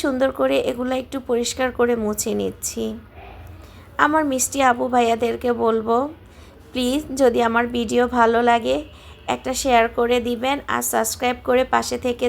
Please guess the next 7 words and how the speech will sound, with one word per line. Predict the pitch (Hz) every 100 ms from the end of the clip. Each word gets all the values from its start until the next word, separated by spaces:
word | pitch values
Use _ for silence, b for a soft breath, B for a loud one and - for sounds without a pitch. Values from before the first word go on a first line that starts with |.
| 240
যাবেন। | 240 233 269 349 - - B B B B B -
আমি | 247 262 277
আমার | 262 269 -
সময় | 269 233 247 247
মতো | 240 233 262 320 359 B B B B -
আপনাদের | 240 233 233 262 262
চ্যানেলে | 247 240 247